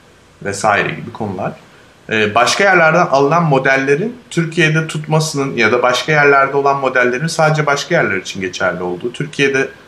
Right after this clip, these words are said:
başka şeylerin olabileceğini falan konuşmuştuk. Ee, hakikaten sence böyle bu eğitim hayatında bir lokal,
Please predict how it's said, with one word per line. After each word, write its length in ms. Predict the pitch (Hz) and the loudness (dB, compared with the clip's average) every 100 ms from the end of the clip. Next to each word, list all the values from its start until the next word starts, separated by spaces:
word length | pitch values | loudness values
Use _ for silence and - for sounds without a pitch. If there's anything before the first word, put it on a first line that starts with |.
| - | -6
başka 280 | 120 117 - | -2 -2 -2
şeylerin 360 | 151 135 104 98 | 0 2 2 0
olabileceğini 640 | 95 95 95 90 92 110 | -2 -4 -6 -8 -6 -6
falan 380 | 147 135 135 147 | -2 0 -2 -4
konuşmuştuk. 720 | 95 - - - - - - - - - - _ - | -8 -10 -16 -16 -12 -12 -14 -20 -20 -20 -20 _ -4
Ee, 60 | |
hakikaten 540 | 104 - 156 247 247 220 | 0 2 0 0 2 2
sence 460 | - 165 175 180 | 2 2 2 0
böyle 340 | 165 165 160 151 | -2 -2 -2 -2
bu 220 | 156 - - - _ _ _ _ _ _ _ - | -4 -4 -12 -20 _ _ _ _ _ _ _ 0
eğitim 360 | 123 127 160 | 2 2 0
hayatında 680 | 151 135 135 139 - 143 139 | 0 2 2 0 -4 -2 -2
bir 80 | 135 | 0
lokal, 500 | 113 110 135 127 | -4 -2 0 2